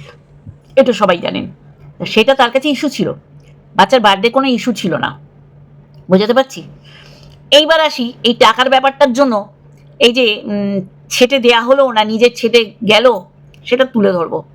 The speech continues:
তারপরে সে ইনকাম আরম্ভ করলো এবং সে সেই লেভেলের ইনকাম। সে কি করছিল, প্রত্যেক মাসে বাপের বাড়িতে সেই জন্য যাতায়াতটা করতে পারে, কারণ মেরে তাড়িয়ে দিয়েছিল তো,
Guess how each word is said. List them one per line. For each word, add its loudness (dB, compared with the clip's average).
তারপরে 2
সে 0
ইনকাম 2
আরম্ভ 0
করলো -4
এবং 0
সে -4
সেই 2
লেভেলের 2
ইনকাম। -6
সে 2
কি 0
করছিল, 0
প্রত্যেক -4
মাসে 0
বাপের 0
বাড়িতে -2
সেই -2
জন্য -4
যাতায়াতটা 0
করতে 0
পারে, -2
কারণ 0
মেরে -2
তাড়িয়ে -2
দিয়েছিল -2
তো, 2